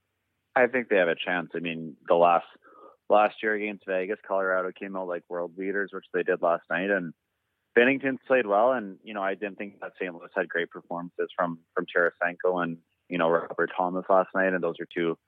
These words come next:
pretty key guys for them. So, you know, I, I think they have a chance, and, you know, never in trouble till you,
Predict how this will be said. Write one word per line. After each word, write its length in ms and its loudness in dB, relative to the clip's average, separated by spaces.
pretty 200 4
key 120 -4
guys 280 4
for 120 -2
them. 240 -2
So, 260 2
you 80 -12
know, 80 0
I, 240 0
I 80 0
think 200 -8
they 80 2
have 120 4
a 100 -12
chance, 280 -6
and, 280 -8
you 100 -8
know, 200 -4
never 220 0
in 60 -2
trouble 360 0
till 120 0
you, 200 -4